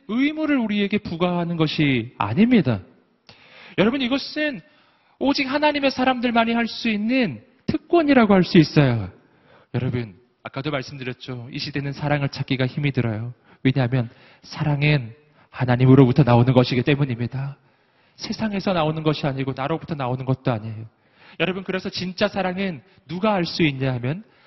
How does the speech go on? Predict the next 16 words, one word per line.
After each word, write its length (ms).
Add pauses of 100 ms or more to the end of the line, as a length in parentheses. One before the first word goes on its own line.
(140)
하나님 320
바깥에 500
있는 200
사람은 520 (340)
진짜 280
사랑을 400
할 140
수가 480 (320)
없는 480
거예요. 480 (480)
진짜 300
사랑은 380
누가 200
할 100
수 120
있다고요? 500